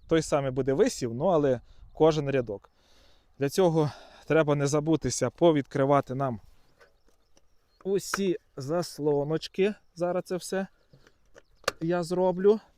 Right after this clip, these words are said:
Так, на кінець-то дав раду з тими заслонками, тому що їх зерно трішки придавило і трошки по-, прийшлося помучитися. Значить що, всі заслоночки відкриті, буде тут у нас суцільний висів.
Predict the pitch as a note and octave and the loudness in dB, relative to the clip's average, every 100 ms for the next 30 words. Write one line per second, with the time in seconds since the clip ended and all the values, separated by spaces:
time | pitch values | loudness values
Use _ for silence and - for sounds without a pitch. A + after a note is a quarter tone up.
0 | - - E3+ C#3 D#3+ D#3 - F#3 F3 - | -10 -2 0 -2 -4 -4 -2 0 -2 -2
1 | D#3+ D3+ D#3 D#3 D3 - - D#3 D3+ F3 | -2 0 2 2 2 -4 -6 -4 -2 -2
2 | D3+ - E3+ D#3 D3 C#3+ F#3+ F#3 D3 C3+ | -2 0 0 0 -4 -2 0 0 -2 -6
3 | B2 C#3+ C#3+ C#3+ C#3 D3 - _ - - | -6 -6 -6 -4 0 0 -2 _ -20 -20
4 | - - - - - D#3 E3 D3 D3+ D3+ | -20 -20 -20 -4 2 2 2 0 0 0
5 | - D3 - - - - - - - - | 0 -2 -2 -14 -20 -20 -20 -20 -12 -2
6 | D#3 D3+ D#3+ G3+ E3+ B2+ - - - B2+ | 0 2 4 4 4 0 -6 -20 -18 -14
7 | A#2+ - - C#3+ C#3+ - - C3 - C3+ | -14 -16 -8 -6 -6 -8 -16 -16 -14 -6
8 | D#3 - C#3 D#3 D#3 C3+ - - - F#2+ | -4 -4 -4 -4 -4 -4 -8 -12 -14 -16
9 | - - - - - - B2 D3 D#3+ C#3+ | -20 -20 -20 -20 -20 -8 -4 -2 -2 -2
10 | D3+ G#2+ - - - E3+ D3+ - D3+ C3 | -2 -2 -6 -8 -2 0 0 2 2 2
11 | - - A#2 - - - - - C3 B2+ | -4 -6 -6 -8 -20 -20 -20 -12 -6 -2
12 | E3 F#3+ - G#3+ G3+ B2+ C3+ C3 B2+ B2+ | 2 2 2 -2 -2 -2 -2 -2 -4 -4
13 | C3 A#2+ - - C3+ B2+ B2 E3 F#3+ A3 | -4 -4 -8 -6 -2 0 2 2 2 0